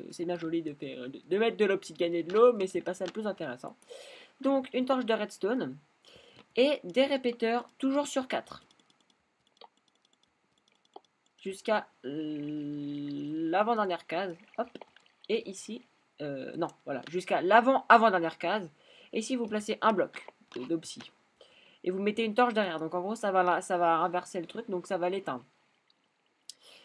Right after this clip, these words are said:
Et ensuite, euh, vous faites un système, un chemin tout con de redstone, comme ça, tout droit. Et un bouton here. Voilà. Donc, en gros, quand vous allez appu-, quand vous allez appuyer, ça va faire genre, euh,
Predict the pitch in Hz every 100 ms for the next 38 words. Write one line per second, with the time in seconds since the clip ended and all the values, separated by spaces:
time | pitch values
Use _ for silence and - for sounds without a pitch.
0 | _ - 247 - 214 240 208 175 160 170
1 | 165 160 160 165 175 160 - 135 135 147
2 | 160 156 - 190 185 180 143 139 139 -
3 | 180 190 147 - - - 240 170 214 -
4 | _ _ 311 - - _ _ - - 185
5 | 151 - 330 330 285 269 269 285 294 _
6 | _ - 277 - - - - 202 - -
7 | - 165 233 285 - 202 240 247 185 175
8 | 170 165 - - 196 170 190 240 247 190
9 | 214 160 160 185 165 160 147 127